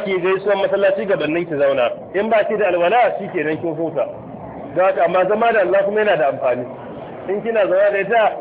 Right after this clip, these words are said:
yana kare ki daga sharrin shedan. Alwala na kare mutum daga aljanni ya shiga jikinsa da ikon Allah. Al-, alwala na kare mutum daga yawan sabon Allah.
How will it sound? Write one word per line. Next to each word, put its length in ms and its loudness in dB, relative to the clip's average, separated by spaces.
yana 240 4
kare 320 2
ki 100 -2
daga 220 0
sharrin 380 0
shedan. 280 2
Alwala 400 4
na 200 4
kare 260 4
mutum 300 -2
daga 240 0
aljanni 380 0
ya 80 0
shiga 220 -4
jikinsa 380 -2
da 80 -4
ikon 380 -2
Allah. 280 0
Al-, 240 0
alwala 420 4
na 140 2
kare 320 2
mutum 240 -2
daga 320 4
yawan 340 2
sabon 340 2
Allah. 280 0